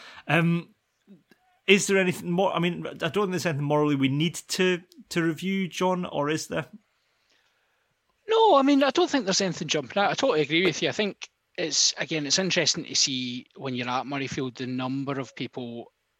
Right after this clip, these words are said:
Speaker 2: adding their own lyrics to Flower of Scotland has declined significantly from, I remember being at games in the sort of late nineties,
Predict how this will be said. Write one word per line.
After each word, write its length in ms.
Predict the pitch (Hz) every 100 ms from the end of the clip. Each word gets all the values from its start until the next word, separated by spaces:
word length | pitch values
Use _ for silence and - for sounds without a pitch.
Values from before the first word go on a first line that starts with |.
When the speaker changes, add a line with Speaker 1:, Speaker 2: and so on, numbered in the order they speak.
| _ -
Speaker 2:
adding 440 | 113 120 127 123
their 120 | 123 123
own 180 | 123
lyrics 420 | 117 117 120 - -
to 80 | 131
Flower 260 | 135 120
of 80 | 117
Scotland 380 | - 123 107 113
has 320 | - 131 117
declined 640 | - - 117 113 117 107 -
significantly 960 | - - 117 117 110 120 127 113 110 104 _
from, 480 | - 123 113 110 104
I 100 | 113
remember 380 | 113 117 113 110 _ _
being 140 | 120
at 120 | 113 -
games 360 | 113 113 110
in 380 | 104 - 120 120
the 80 | 113
sort 220 | - 110
of 420 | 110 107 - -
late 300 | - 113 110
nineties, 800 | 117 113 113 123 120 107 - -